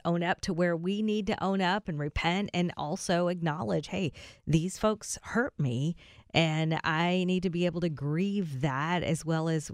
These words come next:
process the forgiveness. And I know you would probably say, "Yes, that's super important," but there are many of us that have been hurt by church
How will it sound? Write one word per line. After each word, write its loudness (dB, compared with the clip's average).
process 0
the -4
forgiveness. -2
And 4
I 4
know 2
you -2
would 2
probably 0
say, 0
"Yes, 0
that's 0
super 0
important," 0
but 2
there 0
are 0
many 2
of 0
us -2
that 0
have 0
been 0
hurt -4
by 0
church -4